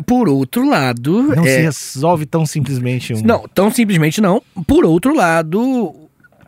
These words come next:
Speaker 1: talvez pra mim, a, a explicação dos moradores, das pessoas em, em situação de rua,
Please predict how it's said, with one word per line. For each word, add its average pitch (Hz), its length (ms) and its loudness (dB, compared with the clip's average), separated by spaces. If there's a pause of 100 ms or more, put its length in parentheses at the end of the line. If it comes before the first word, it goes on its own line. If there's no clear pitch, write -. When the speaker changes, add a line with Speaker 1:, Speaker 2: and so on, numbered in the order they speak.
(140)
Speaker 1:
talvez 131 360 0
pra 196 160 0
mim, 165 460 0
a, 107 560 -8
a - 40 -20
explicação 131 760 -8
dos 170 100 -6
moradores, 120 600 -6
das 110 260 -12
pessoas 113 260 -8
em, 113 180 -10
em 139 60 -10
situação 113 300 -10
de 117 100 -6
rua, 123 260 -4